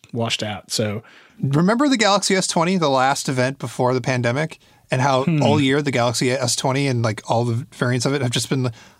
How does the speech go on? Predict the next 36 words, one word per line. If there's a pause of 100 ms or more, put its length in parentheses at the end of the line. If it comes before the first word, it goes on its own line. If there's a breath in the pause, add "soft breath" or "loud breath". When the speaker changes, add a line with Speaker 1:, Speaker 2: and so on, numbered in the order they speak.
(140 loud breath)
Speaker 2:
quietly
great
five
G
phones, (320)
and
all
of
the
five
G
hype
since
then
has
been, (440 loud breath)
like,
for
the
other
phones,
and
the
Samsung's
just
like,
"Yep,
still,
still
here,
still
good."
They
just
put
out